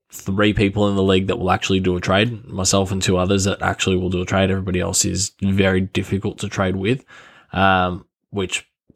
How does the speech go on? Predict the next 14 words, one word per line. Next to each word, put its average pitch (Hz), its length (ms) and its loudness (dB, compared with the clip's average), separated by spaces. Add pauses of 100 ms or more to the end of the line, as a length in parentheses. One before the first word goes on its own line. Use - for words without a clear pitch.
does 98 240 2
make 101 180 2
it 98 60 2
really 95 340 2
tough, - 300 -4
especially 95 720 -2 (100)
'cause 95 280 -4
at - 100 -12
the 110 80 -2
moment 90 260 -2
I'm 92 140 -6
looking 92 300 -4
to, 90 320 0 (580)
um, 95 640 2